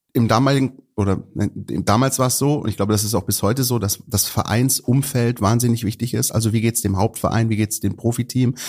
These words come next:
Ist Abstiegskampf, ist die Stimmung im Eimer oder ist sie gut? Da habe ich gemerkt, gerade da viel Abstiegskampf, viele Trainerwechsel, das heißt, das macht's dann auch für den Nachwuchs schwieriger. Und das andere, was ich jetzt bei dir rausgehört habe,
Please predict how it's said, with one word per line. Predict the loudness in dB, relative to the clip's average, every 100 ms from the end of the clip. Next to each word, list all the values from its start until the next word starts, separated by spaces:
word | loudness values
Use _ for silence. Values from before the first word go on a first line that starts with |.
| -10 -4
Ist | -2
Abstiegskampf, | 0 -2 -2 -2 0 2 2 0
ist | -2
die | -2
Stimmung | 0 2 4
im | 4
Eimer | 4 4 4 4
oder | 2
ist | 0
sie | -2
gut? | -2 0 0 -2 -14 -20 -20 -20 _ _ _ _
Da | 0
habe | 0
ich | 2
gemerkt, | 2 2 0 -4
gerade | 0 0 0 0
da | -2
viel | 0 0
Abstiegskampf, | 0 0 -2 0 0 0
viele | 0 -2
Trainerwechsel, | 0 0 2 2 0 0
das | 0 0
heißt, | 0
das | 0
macht's | 0 0 0
dann | 0
auch | 2
für | 2
den | 2
Nachwuchs | 0 -2 -6
schwieriger. | -2 0 2 2 0
Und | 0
das | 0 0
andere, | 0 0 2 0 -2 -8 -20 _
was | -2
ich | 0
jetzt | -2 0
bei | 0
dir | 2 2
rausgehört | 0 2 0 0
habe, | -2